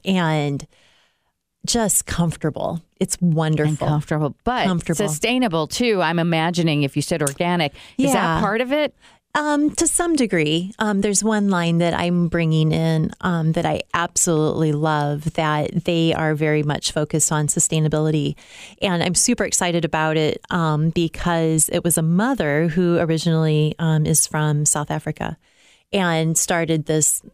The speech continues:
Speaker 1: business in her garage and has grown it. And so she does a lot with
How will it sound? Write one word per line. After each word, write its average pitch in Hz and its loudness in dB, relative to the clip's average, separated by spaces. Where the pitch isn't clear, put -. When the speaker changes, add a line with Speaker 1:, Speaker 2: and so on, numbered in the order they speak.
Speaker 1:
business 170 0
in 147 -2
her 156 0
garage 147 -2
and 170 0
has 156 2
grown 165 0
it. - -2
And 180 0
so 160 0
she 170 0
does 160 0
a 160 -2
lot 151 -2
with 156 -2